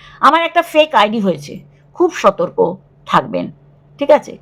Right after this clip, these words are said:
খুব সতর্ক থাকবেন। ওই আইডি দেখে যদি কোনো রকম বাজে কথা আদান প্রদান করে,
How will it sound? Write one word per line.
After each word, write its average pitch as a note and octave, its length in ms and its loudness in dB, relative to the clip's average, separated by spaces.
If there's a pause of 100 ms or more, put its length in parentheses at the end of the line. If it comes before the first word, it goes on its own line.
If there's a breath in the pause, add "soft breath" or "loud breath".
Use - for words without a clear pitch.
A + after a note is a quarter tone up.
খুব D#4+ 260 0
সতর্ক C4 460 2
থাকবেন। C4+ 560 2 (920 soft breath)
ওই D4 120 4
আইডি A3+ 300 2
দেখে D4+ 460 2
যদি C4+ 220 -2
কোনো C4+ 240 2
রকম C4+ 560 2 (180)
বাজে F#3+ 400 4
কথা C4 220 4
আদান G#3 460 0
প্রদান C4 320 2
করে, G#3 300 2